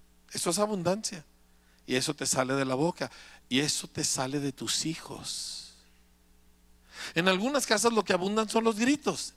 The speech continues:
Y eso es lo que sale. ¿O qué abunda en tu negocio? En algunos negocios lo que abunda es mugre.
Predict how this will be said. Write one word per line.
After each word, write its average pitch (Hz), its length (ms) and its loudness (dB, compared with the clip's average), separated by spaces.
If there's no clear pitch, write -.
Y 135 180 2
eso 117 260 -4
es 143 80 -6
lo 160 100 -2
que 175 140 -4
sale. 196 480 -4
¿O 240 140 10
qué - 140 -4
abunda 285 500 2
en 254 100 -2
tu 262 120 -2
negocio? 254 340 0
En 170 80 -4
algunos 175 280 0
negocios 214 320 0
lo 208 100 -2
que - 80 -4
abunda 185 280 -2
es 202 80 0
mugre. 208 560 -2